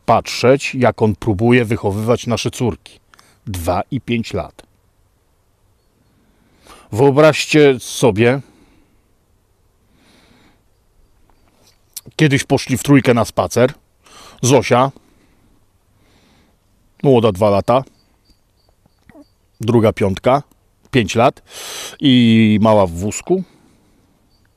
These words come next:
I ta dwuletnia jechała na hulajnodze, coś tam jej się nie spodobało, zaczęła uciekać. A Łukasz zaczął ją gonić, dogonił ją, zbił,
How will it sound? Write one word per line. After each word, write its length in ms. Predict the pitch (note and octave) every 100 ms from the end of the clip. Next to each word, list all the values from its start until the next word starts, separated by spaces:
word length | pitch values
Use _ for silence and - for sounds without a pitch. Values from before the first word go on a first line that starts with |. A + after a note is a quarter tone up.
| _ _ _ _ _ _ _ _ _ _ _ _ _ _ _ _ _ _ _ _ _
I 80 | B2+
ta 120 | C#3
dwuletnia 640 | A#2 A#2+ C3+ C3+ C#3 C3+ B2+
jechała 340 | B2 B2 A#2+
na 80 | A#2
hulajnodze, 1700 | F2+ A2 G#2 A2+ D3 C3 B2+ A#2 G#2+ G2 G2 F#2 F2+ E2+ F2 E2+ E2+
coś 280 | - A#2 -
tam 160 | A2 G#2+
jej 120 | G#2
się 120 | G#2+
nie 100 | G2+
spodobało, 720 | - G2 F#2+ G2 D3 C3+ A#2
zaczęła 400 | G#2 G2 G#2 F#2+
uciekać. 720 | F2+ F#2 - D3+ C3+ A2+ - - _ _ _ - - - - - - -
A 60 |
Łukasz 560 | G3+ G#3+ F3 E3 - - -
zaczął 420 | B2 B2 - G2
ją 160 | G2 G2
gonić, 400 | F3+ F#3 D3+ A2+
dogonił 520 | G#2 G#2+ A#2 A#2+ A#2
ją, 260 | B2+ B2+ A2+ _ _ _ _ _ - -
zbił, 640 | F2+ F2+ E2+ B2 E3 B3